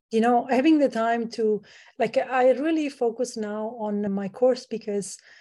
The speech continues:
it isn't, for me, again, it's not about the money. I don't care about making money through the course. It's about, I make my money through private lending. It, to me, it was about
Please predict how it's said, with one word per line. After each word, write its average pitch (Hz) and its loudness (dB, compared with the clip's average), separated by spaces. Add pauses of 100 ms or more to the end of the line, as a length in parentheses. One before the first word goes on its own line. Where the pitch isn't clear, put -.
(300)
it 240 2
isn't, 254 0
for 240 0
me, 269 2
again, 214 0
it's 190 -4
not 240 -2
about 220 -2
the 208 -4
money. 190 -4 (420)
I 220 -2
don't 240 2
care 233 2
about 202 -2
making 202 -4
money 202 -4
through 202 -8
the 185 -4
course. - -10 (540)
It's 240 0
about, 247 4
I 247 4
make 262 2
my 240 -2
money 226 -2
through 208 0
private 190 -4
lending. 180 -2 (480)
It, 233 0
to 254 0
me, 294 2
it 262 2
was 226 4
about 233 -4